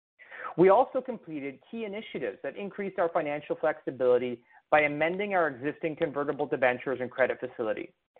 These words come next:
In September, sixty-three point five million dollars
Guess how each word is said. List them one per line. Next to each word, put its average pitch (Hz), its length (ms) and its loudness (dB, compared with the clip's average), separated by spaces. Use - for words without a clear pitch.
In 160 180 4
September, 180 640 2
sixty-three 202 600 -2
point 190 260 0
five 151 340 6
million 151 320 -6
dollars 117 440 2